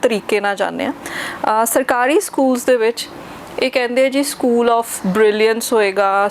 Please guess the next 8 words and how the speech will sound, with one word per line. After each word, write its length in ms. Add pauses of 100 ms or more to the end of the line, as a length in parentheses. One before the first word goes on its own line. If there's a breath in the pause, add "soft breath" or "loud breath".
school 320
of 160
eminence 720
ਹੋਏਗਾ, 640
school 280
of 100 (120)
happiness 420 (100)
ਹੋਏਗਾ। 300